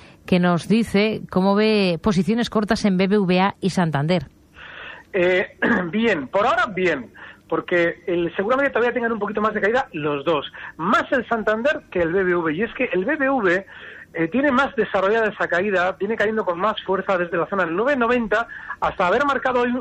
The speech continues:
Speaker 2: unos mínimos en ocho noventa y cuatro, es decir, pues un once, doce por ciento de caída acumulado, un euro redondo prácticamente. Bueno, pues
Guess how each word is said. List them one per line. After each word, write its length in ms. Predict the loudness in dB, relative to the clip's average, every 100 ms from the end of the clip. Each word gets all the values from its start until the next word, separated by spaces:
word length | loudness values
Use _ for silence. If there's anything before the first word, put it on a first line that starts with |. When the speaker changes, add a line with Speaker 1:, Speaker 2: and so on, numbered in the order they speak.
| -2
Speaker 2:
unos 260 | -2 -2
mínimos 560 | -2 -2 0 0 -2 -4 -16 -16 -6
en 120 | -4
ocho 200 | 0 0
noventa 260 | 0 0 0
y 40 |
cuatro, 280 | 0 0 0
es 60 |
decir, 280 | 0 -2 -2 -6 -18 -16
pues 160 | -10 -2
un 180 | -2 0
once, 320 | 0 0 0
doce 240 | -2 0 0
por 200 | 0 0
ciento 260 | 0 2
de 100 | 2
caída 320 | 2 2 2 0
acumulado, 500 | 0 0 2 2 0
un 200 | -2 -2
euro 300 | 0 2 2
redondo 460 | 2 0 0 0 -2
prácticamente. 480 | -2 -2 -2 -2 0
Bueno, 220 | 0 0
pues 140 | -4